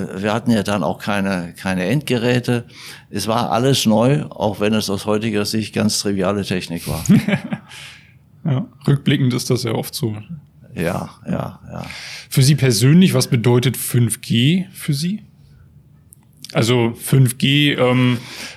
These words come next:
Speaker 2: was, was
Speaker 1: Ja,
Speaker 2: verbinden Sie
Speaker 1: also
Speaker 2: damit?
Speaker 1: ich, ich sag mal, gut, für mich ist das eine Fortschreibung, ne? Ich hab nun alle Generationen,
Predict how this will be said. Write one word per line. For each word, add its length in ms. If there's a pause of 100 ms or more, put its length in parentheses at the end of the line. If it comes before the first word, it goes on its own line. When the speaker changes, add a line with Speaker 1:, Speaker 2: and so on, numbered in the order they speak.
Speaker 2:
was, 340
was 140
Speaker 1:
Ja, 160
Speaker 2:
verbinden 280
Sie 80
Speaker 1:
also 160
Speaker 2:
damit? 260
Speaker 1:
ich, 280
ich 160
sag 200
mal, 400 (140)
gut, 200
für 160
mich 160
ist 180
das 200
eine 80
Fortschreibung, 680
ne? 100
Ich 200
hab 200
nun 240
alle 200
Generationen, 920